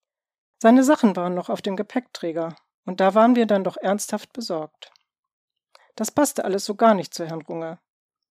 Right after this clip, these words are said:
Also haben wir noch mal alles angeschaut, noch mal geklopft und dann irgendwann durch das Fenster in der Tür geguckt.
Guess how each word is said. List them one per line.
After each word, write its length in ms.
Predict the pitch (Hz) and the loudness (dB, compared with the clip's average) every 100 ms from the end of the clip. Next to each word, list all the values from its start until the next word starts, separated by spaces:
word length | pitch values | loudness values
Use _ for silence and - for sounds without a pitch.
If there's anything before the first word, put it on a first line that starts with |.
| _ _ _ _ _ _ - | _ _ _ _ _ _ 0
Also 280 | 196 220 | 2 2
haben 160 | 220 233 | 0 0
wir 80 | 226 | 0
noch 200 | 214 - | -2 -2
mal 180 | 202 302 | -4 -4
alles 340 | 185 214 - | -6 -8 -8
angeschaut, 680 | 190 170 160 - 160 160 - | -8 -8 -10 -12 -14 -14 -12
noch 140 | 180 | -10
mal 180 | 147 170 | -6 -6
geklopft 680 | 160 - 220 226 - - - _ _ _ | -6 -6 -2 -2 -2 -20 -20 _ _ _
und 200 | 220 214 | -2 2
dann 180 | 220 - | 2 2
irgendwann 640 | 285 330 330 294 214 220 | 2 4 4 2 4 4
durch 140 | 214 - | 2 -2
das 180 | 180 | -4
Fenster 380 | - 185 - 214 | -2 -4 -4 -4
in 80 | 220 | -2
der 120 | 226 | -4
Tür 200 | - 180 | -6 -10
geguckt. 580 | - - - - - | -10 -16 -18 -18 -20